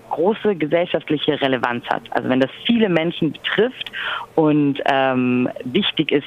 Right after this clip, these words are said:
für das Überleben von vielen Menschen, ähm, dann quasi sollte, äh, diese Erfindung, die da rauskommt, ähm, für alle Menschen zugänglich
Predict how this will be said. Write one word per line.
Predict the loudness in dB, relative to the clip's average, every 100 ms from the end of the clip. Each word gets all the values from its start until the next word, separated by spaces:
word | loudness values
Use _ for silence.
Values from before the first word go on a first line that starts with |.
| -2
für |
das | -2 0
Überleben | 0 2 2 2
von | 0 -4
vielen | -2 -2 0
Menschen, | 0 -2 -4 -6 -8 -10 -8 -8 -10 -4 0
ähm, | 2 0 -2 -8 -16 -20 -20 -6 0
dann | 2 2 0 0 -2 -6 -14 -16 -20 -20 -20 -20 -20 -8 -2
quasi | 0 2 2 0 2
sollte, | 2 2 2
äh, | 4 4 2 2 0 0 -2 -2
diese | 0 0
Erfindung, | 0 0 2 2 2 0 0
die | 0
da | 0 2
rauskommt, | 0 0 -4 -6 0 2 2 0 -4 -12 -12 -12 -14 -8 0
ähm, | 2 2 2 0 0 -2 -6 -14 -20 -10 0
für | 2 4 2 0 -2 -6 -6 -6 -6 -2
alle | 0 0 0
Menschen | 0 0 -4 -4
zugänglich | -2 0 2 0